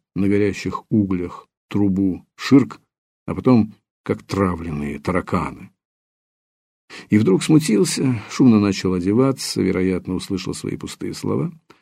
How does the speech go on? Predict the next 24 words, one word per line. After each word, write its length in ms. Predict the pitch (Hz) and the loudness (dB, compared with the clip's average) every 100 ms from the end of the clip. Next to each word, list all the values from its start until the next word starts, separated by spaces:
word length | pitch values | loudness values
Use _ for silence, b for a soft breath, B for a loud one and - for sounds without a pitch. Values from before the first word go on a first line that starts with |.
| B B B B | B B B B
но, 160 | 151 160 | 2 6
привыкший 640 | 135 139 151 151 - 110 | 8 8 8 4 2 2
к 140 | 110 | 0
их 360 | - 113 107 - | 0 4 4 4
непроизвольному 720 | 107 98 98 95 101 95 92 92 | 0 4 2 4 4 4 4 2
извержению, 500 | 104 113 156 135 120 | 2 2 4 6 4
сказал 340 | - 92 123 | 2 0 0
с 60 | 107 | 0
порога, 600 | 95 98 101 92 92 85 - | 0 2 2 0 -2 -6 -10
так 160 | 87 98 | -6 -2
и 60 | |
не 60 | 95 | -2
взглянув: 580 | 85 95 92 92 - - _ _ _ _ _ | -2 0 0 0 -4 -18 _ _ _ _ _
«Я 180 | 95 113 | 0 2
ещё 560 | 107 - 117 107 98 - _ | 2 2 2 4 2 -6 _
приду 300 | 104 110 123 | 2 4 4
попозже, 720 | - 104 - 120 104 - 87 | 2 0 4 4 4 -2 -14
коня 400 | - 110 113 110 | -2 4 6 4
обрежу. 560 | 90 82 87 80 85 82 _ _ _ _ | 0 -4 -6 -6 -8 -10 _ _ _ _
Закрывайся 640 | 95 110 143 135 107 - 98 | -4 0 6 6 6 4 0
изнутри, 640 | 90 95 90 92 80 78 _ _ _ | 2 0 0 -4 -6 -6 _ _ _
заходить 600 | 92 107 131 113 110 - _ - | -4 0 4 4 4 0 _ 4
не 140 | 107 | 6
буду». 440 | 95 92 87 - | 6 4 -4 -6